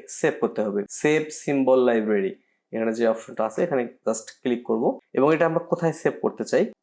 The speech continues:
সেই লোকেশনটা কিন্তু এখানে দেখাচ্ছে। এখানে just এটাকে সেভ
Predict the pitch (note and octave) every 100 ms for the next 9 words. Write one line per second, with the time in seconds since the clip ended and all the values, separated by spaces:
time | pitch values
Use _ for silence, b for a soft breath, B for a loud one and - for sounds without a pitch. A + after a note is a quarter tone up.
0 | - D3+ D3+ D3+ D3 C#3+ C#3 C3+ B2 B2
1 | B2 A2+ G#2 G2 - - - _ - B2
2 | B2+ E3+ E3 - - B2+ B2+ - C#3+